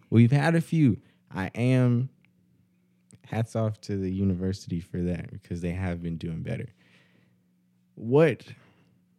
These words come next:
what do you think the stress level is right now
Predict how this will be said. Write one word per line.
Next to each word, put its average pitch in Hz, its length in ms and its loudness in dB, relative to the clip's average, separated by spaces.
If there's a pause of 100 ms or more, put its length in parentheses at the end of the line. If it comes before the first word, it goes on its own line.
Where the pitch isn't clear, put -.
(920)
what 117 180 -4
do 151 80 0
you 135 100 0
think 120 680 -4 (1200)
the 98 100 -6
stress - 600 -6
level 85 520 -4 (760)
is 87 360 -2
right 85 360 -2
now 80 220 -4